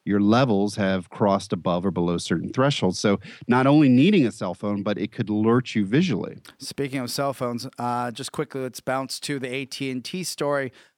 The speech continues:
Speaker 2: You wondered who was gonna get the L G G Flex curved screen phone first. It's gonna be A T and T, and they'll have it on January twenty-fourth, which is just around the corner.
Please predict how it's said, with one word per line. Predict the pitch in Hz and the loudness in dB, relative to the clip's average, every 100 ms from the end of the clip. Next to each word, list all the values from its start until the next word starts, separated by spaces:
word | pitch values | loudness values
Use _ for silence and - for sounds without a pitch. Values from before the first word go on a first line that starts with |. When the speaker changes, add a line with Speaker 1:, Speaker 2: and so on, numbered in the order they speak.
| - | -8
Speaker 2:
You | 139 | -4
wondered | 156 180 160 | -2 -2 -4
who | 135 175 | -4 -2
was | 175 - | -2 -2
gonna | 160 151 | -4 -2
get | 165 160 | -4 -6
the | 147 | -4
L | 147 160 | -4 -4
G | 147 143 | -6 -8
G | 135 156 | -6 -6
Flex | - - 165 175 - - - | -6 -4 -2 -2 -6 -10 -10
curved | - 180 196 160 | -4 -2 -2 -4
screen | - - 175 202 | -8 -6 -4 -4
phone | 165 - 185 196 240 247 - _ - | -4 -2 -2 0 -2 -6 -10 _ 0
first. | 240 247 - | 0 0 -6
It's | 135 | -10
gonna | - 160 | -8 -6
be | 156 151 | -4 -6
A | 143 180 | -4 -4
T | 196 180 170 | -4 -6 -6
and | 160 | -6
T, | - 196 220 | -6 -6 -6
and | 165 | -4
they'll | 160 151 143 | -2 -4 -4
have | 139 180 | -4 -2
it | 185 - | -4 -6
on | 139 147 | -6 -6
January | 120 170 196 190 185 | -4 -4 -2 -4 -6
twenty-fourth, | - 190 190 165 - 190 131 - _ _ - | -6 -4 -4 -6 -2 -2 -2 -4 _ _ -10
which | - | -8
is | 127 | -8
just | - 180 170 | -4 -4 -2
around | 156 160 160 | -2 -2 -2
the | 151 | -4
corner. | - 156 127 92 | -6 -6 -6 -8